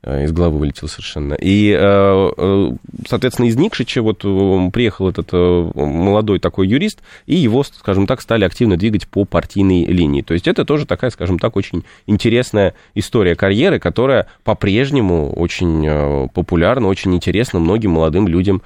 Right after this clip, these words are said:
в Черногории. Да? Они смотрят на карьеру Живковича и думают: «Вот я ведь, наверное, тоже когда-нибудь смогу так же».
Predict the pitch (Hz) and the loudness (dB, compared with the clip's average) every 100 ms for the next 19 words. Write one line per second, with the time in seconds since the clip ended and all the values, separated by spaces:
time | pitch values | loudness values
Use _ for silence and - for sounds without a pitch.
0 | - _ 76 82 82 - 107 131 131 71 | -12 _ -4 0 0 0 0 0 -2 -8
1 | 53 73 127 92 127 85 - 107 127 113 | -6 -2 0 2 0 0 -2 0 0 0
2 | 92 85 80 76 101 101 90 80 76 78 | -2 0 0 0 0 2 2 0 -2 -6
3 | - 113 127 151 131 107 120 82 71 - | -4 -6 -2 -2 0 2 2 2 0 -6
4 | 76 85 _ 85 87 85 90 90 101 107 | -8 -8 _ -4 -2 -2 -4 -2 0 0
5 | 117 113 117 127 - - - 117 104 117 | 0 -2 -4 -4 -12 -12 -4 0 2 2
6 | 127 - 135 151 175 120 87 - | 0 0 -2 -2 -2 -2 -4 -10